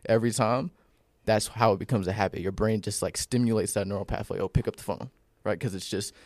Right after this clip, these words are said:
trying to make it easier for you, right? 'Cause it's, if it notices it's something that you're constantly doing, it just kinda puts it on autopilot for you. So something I've been doing with bad habits outside of even just the phone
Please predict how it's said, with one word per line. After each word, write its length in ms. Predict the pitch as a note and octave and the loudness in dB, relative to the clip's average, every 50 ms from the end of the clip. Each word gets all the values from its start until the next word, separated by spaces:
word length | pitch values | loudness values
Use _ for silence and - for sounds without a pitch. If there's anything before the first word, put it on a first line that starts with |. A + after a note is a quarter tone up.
| - _ _ - | -20 _ _ -8
trying 280 | - - A2+ A#2 A2+ A2+ | -2 2 2 2 2 2
to 60 | G#2+ | 0
make 220 | G#2+ G#2+ G#2+ G#2+ | 0 -2 -2 -4
it 100 | A#2 G#2 | -6 -6
easier 380 | G2+ - C3+ C#3 A#2 G#2 D2 - | -6 -4 -4 -2 -2 -4 -4 -6
for 180 | - - A#1+ | -6 -8 -10
you, 140 | A1+ A#1+ C#2+ | -8 -8 -6
right? 160 | - D#2 F2 | -6 -6 -4
'Cause 160 | - A#2 G2+ F#2 | -4 -4 -4 -4
it's, 120 | A2 C3+ C3 | -6 -6 -6
if 140 | - A#2+ B2 | -6 -4 -2
it 120 | G2+ G#2 A2+ | -2 -2 0
notices 460 | G#2 A2+ A#2 A2+ A2 - G#2 G2+ G2 | 0 0 2 0 0 -2 -6 -6 -6
it's 100 | F#2+ - | -6 -4
something 240 | - G2 G#2+ G2 F#2+ | -4 -4 -4 -4 -6
that 100 | F#2+ - | -8 -6
you're 120 | - F#2+ F#2 | -6 -8 -6
constantly 500 | - - G2 G#2+ - - - F#2 G#2+ - | -4 -4 -4 -4 -4 -6 -6 -8 -6 -2
doing, 380 | A#2+ B2+ D#3+ C3 A2 A2 A#2 - _ _ _ _ _ _ _ _ _ _ - | 0 0 2 2 0 -2 -4 -6 _ _ _ _ _ _ _ _ _ _ -6
it 120 | - G#2+ | -2 -2
just 180 | G2 G2 - - | 0 0 -2 -2
kinda 180 | - G2+ G2 | -2 -2 -2
puts 300 | F#2+ - - A#2+ - - | -2 -2 -2 -4 -4 -4
it 60 | A2 - | -4 -6
on 100 | D2 - | -6 -6
autopilot 520 | - C#2+ C#2 C#2+ - - - - - - | -6 -6 -4 -4 -2 -2 -2 -2 -4 -4
for 160 | - - - | -6 -8 -8
you. 180 | C2 G1+ - C3+ - _ _ _ _ _ _ _ _ _ _ _ - - | -6 -6 -8 -10 -12 _ _ _ _ _ _ _ _ _ _ _ -14 -4
So 140 | - - A2+ | 0 2 2
something 360 | A2 - B2+ B2 A#2+ A2 G2+ | 4 4 2 2 2 2 2
I've 160 | G#2 G#2+ G#2 | 2 2 2
been 160 | G2+ G2 G#2 G2+ | 0 -2 -2 0
doing 340 | A2 A2 A2 A2 G#2 G2+ | 2 2 2 2 2 0
with 380 | G#2 G2 G#2 G2+ G#2 - - - - _ _ _ _ _ _ _ - - - - | 0 0 -2 -2 -4 -8 -14 -20 -20 _ _ _ _ _ _ _ -20 -12 -4 0
bad 200 | A2 A2 G#2 G#2 | 2 2 4 4
habits 600 | A2 A2 A2+ A2 G#2 G2 - - - - - - _ - | 4 4 4 4 4 2 0 -4 -10 -12 -14 -12 _ -2
outside 380 | F#2+ F#2+ F2+ - - G2+ A2+ | 0 0 2 2 4 4 4
of 80 | A#2 A2 | 4 4
even 180 | G#2+ G#2+ G2+ | 0 -2 -4
just 180 | G2+ G#2+ - - | -4 -6 -8 -8
the 60 | G#2 | -8
phone 360 | - - G#2 A2+ A2 G#2 G#2+ | -4 -2 0 0 0 -2 -4